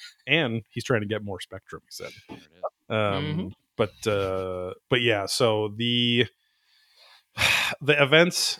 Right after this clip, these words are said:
Speaker 1: of these four chapters are, I mean, this is like,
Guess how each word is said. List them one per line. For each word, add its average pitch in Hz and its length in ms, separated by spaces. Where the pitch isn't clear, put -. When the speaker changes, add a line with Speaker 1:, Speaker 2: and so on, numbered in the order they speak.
Speaker 1:
of 123 380
these 117 400
four 107 640
chapters 87 960
are, 87 560
I 139 100
mean, 123 180
this 143 200
is 135 140
like, 107 380